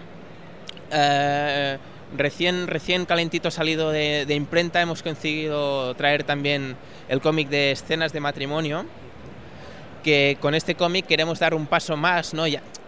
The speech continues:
ya vemos que no es un cómic destinado al público,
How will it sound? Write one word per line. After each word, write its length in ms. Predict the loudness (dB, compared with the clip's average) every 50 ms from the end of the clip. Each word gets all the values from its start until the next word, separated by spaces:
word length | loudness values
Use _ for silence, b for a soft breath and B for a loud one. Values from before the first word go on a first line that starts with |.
| -6
ya 200 | 2 4 4 6
vemos 280 | 6 4 2 2 0 0
que 100 | 0 2
no 80 | 2 2
es 80 | 2
un 160 | 2 0 0
cómic 280 | 0 0 0 0 -2 -2
destinado 460 | -2 -4 -4 -2 -2 0 0 2 2
al 80 | 0 0
público, 1160 | 0 0 2 2 0 0 0 0 0 2 2 2 2 2 2 0 0 -2 -2 -2 -4 -6 -8